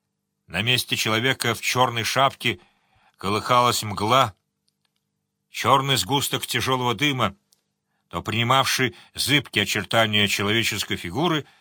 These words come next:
то переливавшийся знакомый уже образ, шар над прямоугольником. «Ах, вот это кто!»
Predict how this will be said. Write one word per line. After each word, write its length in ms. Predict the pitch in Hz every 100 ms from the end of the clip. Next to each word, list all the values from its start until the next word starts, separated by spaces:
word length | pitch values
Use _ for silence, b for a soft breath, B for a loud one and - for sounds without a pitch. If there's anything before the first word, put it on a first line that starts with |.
| b b b _ _
то 220 | - 113 135
переливавшийся 1040 | 120 117 113 107 135 139 127 117 135 110 b b b b
знакомый 600 | 80 90 110 - 143 135
уже 180 | 120 117
образ, 520 | 127 127 113 107 - _ _ _ _ _ _ _
шар 540 | - - 127 151 143 - _ _ -
над 260 | - -
прямоугольником. 800 | - 104 107 95 85 73 - 69 _ _ _ _ _ _ _ _ _ _ _ _ _ _ _ _ _ -
«Ах, 460 | 87 90 - - b b b _ _ _ _
вот 760 | - 67 80 98 156 196 - -
это 300 | 165 165 139
кто!» 600 | - - - 117 101 80